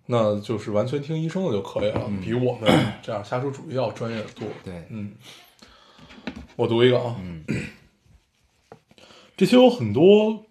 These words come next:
Speaker 1: 分手的，我争取 <clears throat> 整合一下一块儿读啊。
Speaker 2: 看了特高兴是吧？
Speaker 1: 啊。
Speaker 2: 嗯。
Speaker 1: 这听众说：“老烟友，我分手，今天早上有点难过，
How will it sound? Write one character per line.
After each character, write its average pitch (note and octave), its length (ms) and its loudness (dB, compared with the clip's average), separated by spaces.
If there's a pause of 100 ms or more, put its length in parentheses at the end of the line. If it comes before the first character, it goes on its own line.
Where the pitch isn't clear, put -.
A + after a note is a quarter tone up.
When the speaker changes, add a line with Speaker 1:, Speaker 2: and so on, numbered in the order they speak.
Speaker 1:
分 D4 220 0
手 - 280 2
的， G#2 260 0 (800)
我 A#2 180 -4
争 G3 220 4
取 - 80 2 (180)
<clears throat> - 140 -10
整 G#2+ 200 0
合 A2+ 180 0
一 C#3+ 40 0
下 C#3+ 180 6
一 B2 60 4
块 F#3+ 180 2
儿 - 80 4
读 G#2+ 220 -8
啊。 F#3+ 140 -14 (800)
Speaker 2:
看 B2+ 200 4
了 A#2 100 6
特 A#2 120 2
高 A#2 160 6
兴 A2 240 2
是 F#2+ 60 -8
吧？ F#2+ 160 -8 (960)
Speaker 1:
啊。 G#2 240 4 (140)
Speaker 2:
嗯。 E2+ 240 -12 (320)
Speaker 1:
这 D3+ 120 4
听 D#3+ 100 6
众 D3 140 4
说 E3 560 8
：“老 A#2 180 -4
烟 F3 80 8
友， - 280 6 (100)
我 B2 80 0
分 D#3+ 160 2
手， E3+ 180 0 (320)
今 D#3+ 140 -4
天 F#3+ 100 4
早 - 220 -2
上 A2 220 -6 (420)
有 D#3+ 80 2
点 E3 140 6
难 G#2 200 -2
过， - 300 0